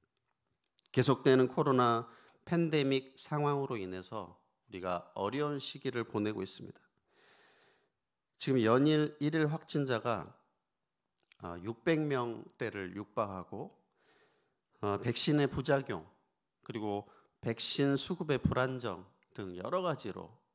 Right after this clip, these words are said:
참 어려운 시기를 보내고 있습니다. 이런 환경 속에서도 우리가 절대로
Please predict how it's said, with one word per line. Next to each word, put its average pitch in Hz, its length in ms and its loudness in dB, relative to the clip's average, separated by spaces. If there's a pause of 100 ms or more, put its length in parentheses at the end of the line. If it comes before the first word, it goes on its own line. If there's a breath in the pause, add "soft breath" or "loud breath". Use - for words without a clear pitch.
참 101 380 -10
어려운 104 540 0
시기를 135 420 -4
보내고 98 340 -2
있습니다. - 360 -14 (2000 soft breath)
이런 160 240 8
환경 196 380 6
속에서도 127 920 -2
우리가 139 500 4
절대로 170 680 0